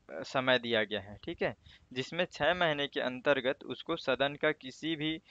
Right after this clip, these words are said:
सदन का सदस्य बनना होगा, ठीक है। अगर वो नहीं बन पाता है तो वो फिर प्रधानमंत्री से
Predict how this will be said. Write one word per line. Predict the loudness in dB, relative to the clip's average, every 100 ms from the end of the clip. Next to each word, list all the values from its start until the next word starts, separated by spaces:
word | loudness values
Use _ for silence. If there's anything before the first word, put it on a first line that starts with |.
| -20 -20
सदन | 0 2 2 0
का | 0 -2
सदस्य | 0 2 2 0 0
बनना | 0 0 -2
होगा, | -2 -4 -4 -6 _ _ _ _ _ _ -14
ठीक | -2 0
है। | 0 _ _ 0
अगर | 6 8 8
वो | 6
नहीं | 0 -2 -2
बन | 2 2
पाता | 4 4 4 0
है | -2
तो | -4
वो | -4 -4
फिर | -2 -4 -4 _ _ _
प्रधानमंत्री | -2 2 2 0 -4 -4 -6
से | -2 -4